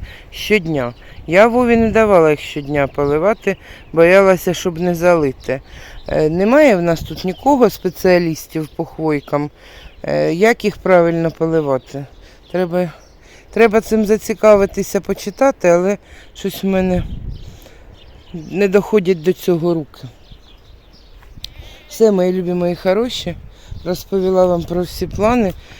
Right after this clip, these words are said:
Е, сітку так ніхто й не прикрутив. Ніколи було. Вова вчора там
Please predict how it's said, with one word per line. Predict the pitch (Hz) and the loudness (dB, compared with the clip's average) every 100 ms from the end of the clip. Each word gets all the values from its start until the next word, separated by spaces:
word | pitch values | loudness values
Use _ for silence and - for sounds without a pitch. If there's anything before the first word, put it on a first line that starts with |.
| - - - - - - | -20 -20 -20 -18 -16 -10
Е, | 208 196 | -6 -6
сітку | - 269 - 233 | 0 0 0 0
так | 220 - | 0 0
ніхто | 214 - 214 | -2 0 0
й | 196 | 0
не | 190 | -2
прикрутив. | 196 208 220 226 294 320 285 - - - - - - - - - - - - - - - - - - - - - | -4 -8 -10 -8 -6 -6 -8 -16 -20 -20 -20 -20 -20 -20 -20 -20 -20 -20 -20 -20 -20 -20 -20 -20 -20 -20 -20 -4
Ніколи | 233 233 214 214 | -4 -2 0 0
було. | 185 202 202 | 0 2 2
Вова | 214 226 208 | 4 4 2
вчора | - - 214 202 196 | 0 0 4 4 4
там | - 196 | 4 4